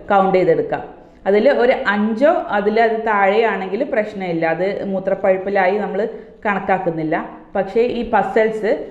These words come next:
അഞ്ചോ അതിലധികമോ അല്ലെങ്കിൽ പത്തൊക്കെ വരികയാണെങ്കിൽ എന്തായാലും അത് യു ടി ഐ എന്ന വിഭാഗത്തിൽ പെടുന്നവയാണ്. അതിന് നമുക്ക് എഫക്റ്റീവായിട്ട് ട്രീറ്റ് ചെയ്യുക തന്നെ വേണം. അപ്പോൾ ഇത്തരത്തിലാണ്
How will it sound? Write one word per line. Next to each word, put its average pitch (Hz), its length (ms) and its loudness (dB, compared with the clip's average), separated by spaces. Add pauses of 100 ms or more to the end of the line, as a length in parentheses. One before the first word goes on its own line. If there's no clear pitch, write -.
(140)
അഞ്ചോ 196 400 2
അതിലധികമോ 185 600 2
അല്ലെങ്കിൽ 180 340 0
പത്തൊക്കെ 196 380 0
വരികയാണെങ്കിൽ 180 840 2
എന്തായാലും 185 400 0 (280)
അത് 175 140 0 (140)
യു 190 100 6 (120)
ടി 202 80 0 (100)
ഐ - 20 0 (280)
എന്ന 196 120 2
വിഭാഗത്തിൽ 180 540 2
പെടുന്നവയാണ്. 170 840 0 (400)
അതിന് 180 180 0
നമുക്ക് 190 320 0 (300)
എഫക്റ്റീവായിട്ട് 190 720 0
ട്രീറ്റ് 175 360 -2
ചെയ്യുക 170 420 2
തന്നെ 170 280 -2
വേണം. 143 220 -2 (520)
അപ്പോൾ 208 120 -4
ഇത്തരത്തിലാണ് 247 600 2